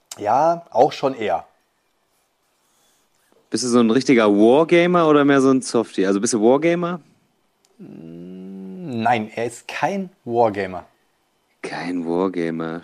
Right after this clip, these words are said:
Speaker 2: Spielst du Kinderspiele?
Speaker 1: Mhm, auf jeden Fall. Die Frage ist, wir müssen mal so eine Deadline hier reinsetzen, sonst, äh,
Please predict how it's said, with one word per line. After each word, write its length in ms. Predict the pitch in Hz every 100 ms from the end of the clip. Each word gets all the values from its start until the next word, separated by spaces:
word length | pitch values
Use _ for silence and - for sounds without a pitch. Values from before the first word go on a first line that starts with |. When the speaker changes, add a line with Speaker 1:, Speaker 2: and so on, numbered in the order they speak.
| -
Speaker 2:
Spielst 340 | 110 - 147 147
du 40 |
Kinderspiele? 680 | - 196 170 - 98 90 90 _ _ _ _ _ _ _ _ _ _ _
Speaker 1:
Mhm, 380 | 101 95 110 180 -
auf 180 | 98
jeden 180 | - 127
Fall. 340 | - 139 127 - - - -
Die 80 | 113
Frage 280 | - 131 190
ist, 80 |
wir 80 | 127
müssen 160 | 160 175
mal 80 | 131
so 80 |
eine 120 | 120 110
Deadline 520 | 92 160 196 110 104
hier 160 | 107
reinsetzen, 480 | 98 104 104 101 113
sonst, 300 | 104 107 -
äh, 320 | 113 104 104